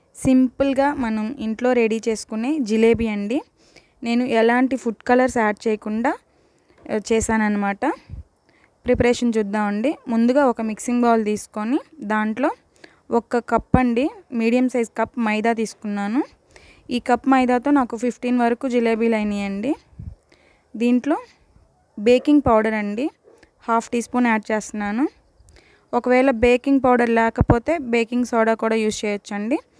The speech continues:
అలానే పెరుగు వచ్చి పులుపుగా, పులిసిపోయిన పెరుగుని తీసుకోవాలండి. అప్పుడే జిలేబీ వచ్చి టేస్ట్గా ఉండిద్ది. పెరుగు వచ్చి ఒక త్రీ టీ స్పూన్స్ యాడ్ చేశాను. వీటిని బాగా కలుపుకుందామండి. కలుపుకొని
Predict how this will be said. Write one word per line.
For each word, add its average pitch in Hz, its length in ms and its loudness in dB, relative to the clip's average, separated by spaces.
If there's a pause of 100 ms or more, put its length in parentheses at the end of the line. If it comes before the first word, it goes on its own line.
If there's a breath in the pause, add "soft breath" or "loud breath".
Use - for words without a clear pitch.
(320 soft breath)
అలానే 247 360 4
పెరుగు 240 400 2
వచ్చి 311 320 -2 (1000 loud breath)
పులుపుగా, 277 460 6
పులిసిపోయిన 277 680 2
పెరుగుని 233 320 0
తీసుకోవాలండి. 208 840 -4
అప్పుడే 233 320 -4
జిలేబీ 226 400 2
వచ్చి 220 200 -4
టేస్ట్గా 220 440 -4
ఉండిద్ది. 208 500 -4 (800 soft breath)
పెరుగు 254 360 2
వచ్చి 262 220 2
ఒక 240 160 0
త్రీ 233 280 0
టీ 240 160 0
స్పూన్స్ 233 320 -4
యాడ్ 208 260 -2
చేశాను. 214 440 -2 (440 soft breath)
వీటిని 226 300 0
బాగా 214 320 2
కలుపుకుందామండి. 214 1000 -2 (600 loud breath)
కలుపుకొని 269 560 2